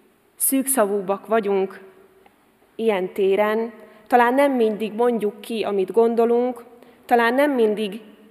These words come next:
éreztetjük a másikkal azt, hogyha csalódunk. Egészen kicsi koruktól kezdve a gyermekeknek szükségük van arra, hogy a szülőt szavatartónak ismerjék meg, hiszen ez a bizalom alappillére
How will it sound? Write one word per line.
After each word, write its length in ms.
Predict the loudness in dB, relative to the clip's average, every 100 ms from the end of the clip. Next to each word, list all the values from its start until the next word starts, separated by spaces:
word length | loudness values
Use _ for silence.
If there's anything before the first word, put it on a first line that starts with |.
| _ -8
éreztetjük 720 | -2 0 0 -2 -4 -6 -6
a 60 |
másikkal 560 | -4 -4 -4 -8 -6 -2
azt, 200 | -2 -4
hogyha 300 | -10 -12 -14
csalódunk. 880 | -8 -6 -4 -6 -6 -8 -8 -10 -14 -20 _ _ _ _ _ _ _ _ _ _ _ _ _
Egészen 520 | -2 -2 -2 -2 -2
kicsi 280 | -2 -4 -4
koruktól 500 | 0 2 0 -4 -4
kezdve 720 | -2 -2 2 0 0 -8 -20 -20 -20 -10
a 60 |
gyermekeknek 760 | -2 2 2 2 -2 -4 -4 -6
szükségük 640 | -6 -6 -6 -6 -4 -6
van 160 | -4 0
arra, 260 | 2 2 2
hogy 160 | 0
a 60 | -4
szülőt 520 | -4 -4 0 2 0
szavatartónak 1080 | -4 -2 2 2 2 0 -2 -2 -4 -4 -6
ismerjék 720 | -10 -8 -6 -4 -4 -8 -6
meg, 360 | -4 -4 -6 -12 -20 -20 _ _ _
hiszen 480 | -10 -4 0 2 0 -2
ez 180 | -2 0
a 80 |
bizalom 460 | -2 0 0 0 -2
alappillére 960 | -2 -2 -2 -6 -4 -2 -2 -2 -2 -4